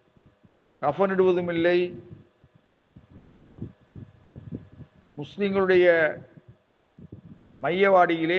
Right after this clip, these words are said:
அடக்கம் செய்வதும் இல்லை. இது சரிதானா என்பது சம்பந்தமாக மிக சுருக்கமான ஒரு பதிலை தர விரும்புகின்றேன். சகோதரர்களே, தற்கொலை செய்த ஒரு மனிதன்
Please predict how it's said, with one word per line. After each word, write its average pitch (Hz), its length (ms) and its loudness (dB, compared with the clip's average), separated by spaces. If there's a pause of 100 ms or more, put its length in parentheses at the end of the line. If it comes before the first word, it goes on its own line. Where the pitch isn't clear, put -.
(100)
அடக்கம் 170 420 -4
செய்வதும் 147 420 -6
இல்லை. 131 160 -14 (3500)
இது 185 160 0 (240)
சரிதானா 196 540 2 (220)
என்பது 170 340 -4
சம்பந்தமாக 156 540 -4 (960)
மிக 170 100 -6 (100)
சுருக்கமான 196 600 0
ஒரு 196 100 0 (100)
பதிலை 185 300 2
தர 180 220 2
விரும்புகின்றேன். 147 600 -4 (1000)
சகோதரர்களே, 185 760 0 (880)
தற்கொலை 214 440 2 (140)
செய்த 208 220 4
ஒரு 202 180 0
மனிதன் 185 340 0